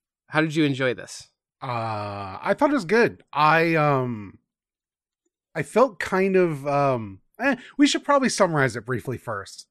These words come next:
Speaker 2: 'cause I feel like,
Speaker 1: Okay.
Speaker 2: uh, the way it shakes out, I'm, like, of two minds about, and, like, I kind of, I kind of like it in both directions, but I feel like it's a,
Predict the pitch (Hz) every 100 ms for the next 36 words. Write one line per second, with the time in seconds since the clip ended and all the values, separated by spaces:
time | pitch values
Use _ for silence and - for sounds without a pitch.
0 | _ 196 175 180 240 277 247 208 147 120
1 | 165 151 139 - - _ - 147 160 202
2 | 254 233 - 202 170 - 165 147 135 151
3 | 147 143 135 123 - 165 147 127 143 156
4 | 175 208 - _ 147 143 147 143 135 139
5 | 135 - 160 196 175 135 _ _ _ 160
6 | 143 202 277 220 175 202 202 156 135 180
7 | - 147 165 - 247 214 185 156 175 196
8 | 175 156 -